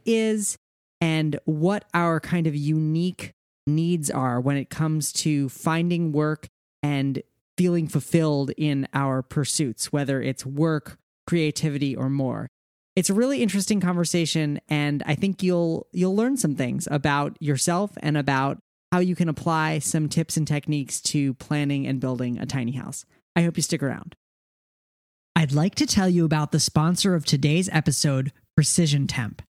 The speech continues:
Precision Temp is making one product to solve two issues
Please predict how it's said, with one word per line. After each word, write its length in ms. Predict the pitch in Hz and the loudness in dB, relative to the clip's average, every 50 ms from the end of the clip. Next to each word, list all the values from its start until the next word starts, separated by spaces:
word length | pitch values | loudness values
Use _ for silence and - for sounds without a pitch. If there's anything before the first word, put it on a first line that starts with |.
| _ _ _ _ _ _ _ _ | _ _ _ _ _ _ _ _
Precision 400 | 170 160 - 208 208 247 302 285 | 4 4 6 4 4 4 2 2
Temp 280 | - 240 233 226 220 - - | 2 2 2 2 0 0 0
is 160 | 165 143 151 | 2 4 4
making 480 | 160 160 165 156 165 160 156 160 - - _ | 4 2 2 2 2 2 2 2 0 -2 _
one 340 | - 143 147 156 185 226 | 0 2 4 4 2 2
product 480 | 233 - 202 160 139 139 135 127 - _ | 2 2 2 2 2 0 0 -2 -4 _
to 100 | - 156 | 0 0
solve 420 | 135 - 151 139 139 139 135 - - - | 2 2 2 2 2 0 -2 -4 -4 -4
two 240 | - - 254 269 254 | 2 2 2 2 4
issues 500 | 170 170 139 - - 135 131 127 - | 2 0 0 2 0 0 0 -2 -4